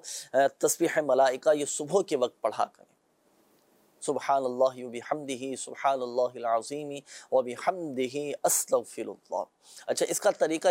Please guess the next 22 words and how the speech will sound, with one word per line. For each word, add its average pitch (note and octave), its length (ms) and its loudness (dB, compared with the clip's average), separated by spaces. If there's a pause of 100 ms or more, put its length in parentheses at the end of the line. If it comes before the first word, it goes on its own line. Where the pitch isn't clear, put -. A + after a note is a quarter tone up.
کیا D#3 240 4
ہے؟ D#3+ 120 2
دیکھیں، D#3+ 300 -4
اس - 80 -6
کا D#3+ 100 -2
طریقہ D3 340 -2
یہ C#3+ 240 0
ہے D#3+ 40 4
پڑھنے C#3 340 -4
کا، D#3 100 -4
اس D3+ 100 -4
کا E3+ 100 2 (180)
وقت - 260 -2 (260)
نوٹ C3+ 260 0
کیجئے A2+ 400 -6
گا۔ G#2+ 100 -8 (640)
طلوع G3 320 6 (160)
صبح D#3+ 440 0
صادق C#3 440 2
سے - 160 0
لے A#2+ 180 2
کر B2 200 2